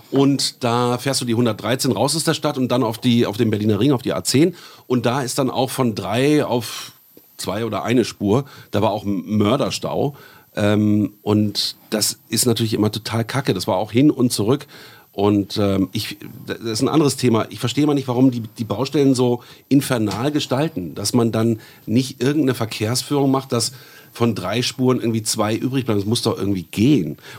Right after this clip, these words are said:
Oder dass hier am Platz der Luftbrücke seit Monaten Stau ist und die da alles aufreißen, wieder zumachen, dann eine Leitung legen, dann die nächste und dann aber die, die Fahrbahn nicht erneuern. Also, i-,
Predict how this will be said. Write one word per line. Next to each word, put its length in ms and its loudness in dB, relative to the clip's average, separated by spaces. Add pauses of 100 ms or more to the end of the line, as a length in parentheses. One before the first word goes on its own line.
Oder 160 4
dass 160 -4
hier 160 -2
am 80 -4
Platz 220 -4
der 80 2
Luftbrücke 420 2
seit 180 -2
Monaten 460 2
Stau 340 -2
ist 240 -2 (360)
und 160 0
die 60 0
da 160 2
alles 260 2
aufreißen, 580 -2
wieder 160 -2
zumachen, 500 0
dann 160 0
eine 200 2
Leitung 340 0
legen, 240 2
dann 100 -2
die 100 0
nächste 440 0 (320)
und 160 0
dann 160 2
aber 180 -2
die, 260 0
die 240 -2
Fahrbahn 420 -2
nicht 160 -4
erneuern. 560 -6
Also, 160 0
i-, 40 0